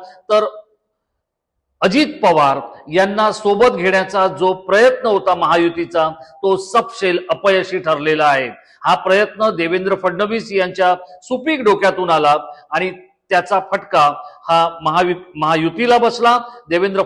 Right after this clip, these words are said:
फडणवीस यांना बसला आणि अजित पवार यांना देखील बसला.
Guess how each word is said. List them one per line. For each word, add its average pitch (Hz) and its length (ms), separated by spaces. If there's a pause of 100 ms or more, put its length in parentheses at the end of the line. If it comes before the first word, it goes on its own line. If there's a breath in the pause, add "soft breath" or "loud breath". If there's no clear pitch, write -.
फडणवीस 214 400
यांना 214 140
बसला 170 380 (300 loud breath)
आणि 180 140 (100)
अजित 185 260 (140)
पवार 170 300
यांना 165 340
देखील 165 300
बसला. 151 380